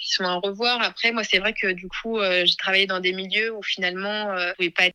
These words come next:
renvoyée parce que j'étais enceinte, je pouvais pas être renvoyée parce que, euh, je suis maman, et cetera. Mais je sais qu'il y a des milieux professionnels où, euh, même si, euh, c'est fait de façon complètement illégale,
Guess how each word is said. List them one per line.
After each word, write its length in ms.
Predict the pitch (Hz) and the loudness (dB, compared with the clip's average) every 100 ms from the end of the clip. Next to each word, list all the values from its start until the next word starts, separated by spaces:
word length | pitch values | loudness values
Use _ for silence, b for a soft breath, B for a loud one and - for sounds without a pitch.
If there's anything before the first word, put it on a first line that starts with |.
| - | -4
renvoyée 540 | 180 180 175 185 185 | -6 -4 0 0 0
parce 220 | 190 170 - | 0 0 -4
que 120 | 180 | -2
j'étais 300 | 180 170 180 | -2 -2 -4
enceinte, 400 | 180 - 226 214 | -4 -2 0 0
je 80 | - | 0
pouvais 100 | 180 | 0
pas 100 | 175 | 0
être 160 | - 190 | 0 -4
renvoyée 480 | 180 180 180 202 | -2 -4 0 0
parce 240 | 190 170 - | 0 -2 -2
que, 160 | - | -2
euh, 400 | 190 185 180 175 175 B - | -2 -2 0 -2 -2 B 0
je 100 | - | 2
suis 140 | - | 4
maman, 280 | 185 180 190 | 2 0 -2
et 60 | 190 | 0
cetera. 460 | 190 185 202 220 | 2 2 2 0
Mais 120 | 214 | 0
je 100 | 185 | -2
sais 160 | 185 220 | -2 -4
qu'il 120 | 208 | -4
y 20 | 180 | -4
a 20 | |
des 80 | 180 | -4
milieux 220 | 185 190 | -6 -8
professionnels 680 | - 190 180 196 196 208 | -10 -6 -4 0 2 2
où, 180 | 196 180 | 0 -4
euh, 80 | 175 | -2
même 180 | 190 196 | -2 -2
si, 420 | 196 - - 196 | -4 -8 -2 2
euh, 440 | 180 170 170 165 165 | 4 6 4 2 0
c'est 180 | - 175 | -2 0
fait 160 | 185 | 0
de 60 | 180 | 0
façon 240 | 175 185 | -4 -6
complètement 440 | 180 180 175 190 185 | -4 -2 -2 -2 -4
illégale, 640 | 202 190 190 202 202 190 | -2 -2 2 2 2 0